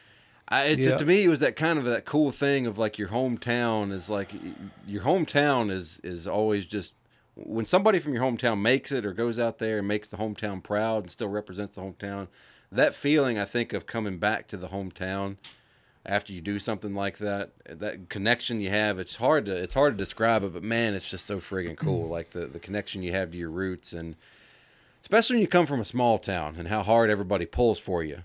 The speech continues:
Speaker 1: when you're in that show and they want you to make it and they want you to win. When you're able to come back after you've accomplished something and they're all still there waiting for you and there to, you get to celebrate it with them, it's kind of,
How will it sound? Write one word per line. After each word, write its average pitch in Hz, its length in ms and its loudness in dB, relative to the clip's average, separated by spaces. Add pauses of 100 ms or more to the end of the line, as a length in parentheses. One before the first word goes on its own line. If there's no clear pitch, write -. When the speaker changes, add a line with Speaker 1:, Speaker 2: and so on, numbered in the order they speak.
(160)
Speaker 1:
when 92 140 -6
you're 90 120 -2
in 113 140 2
that 104 180 -2
show 107 240 2
and 98 120 0
they 92 60 -2
want 110 260 0
you 110 40 -4
to 95 80 -4
make 101 240 0
it 113 60 -2
and 95 80 -6
they 92 40 -2
want 101 260 -4
you 101 60 -6
to 92 80 -4
win. 98 500 -4 (460)
When 101 220 -4
you're 104 160 0
able 135 160 2
to 104 60 -2
come 120 240 0
back 117 340 4
after 110 240 0
you've 98 140 -6
accomplished 113 500 -4
something 113 320 -4
and 92 120 -4
they're 104 160 4
all 107 120 4
still 110 260 -2
there 101 160 0
waiting 101 260 0
for 113 260 -2
you 107 60 0
and 95 100 -2
there 101 160 0
to, 92 60 -10 (460)
you 104 80 -10
get 107 180 -6
to - 60 -18
celebrate 104 460 0
it 73 80 -4
with 104 160 -4
them, 107 180 -2
it's 90 140 -6
kind 139 280 -2
of, 95 200 -6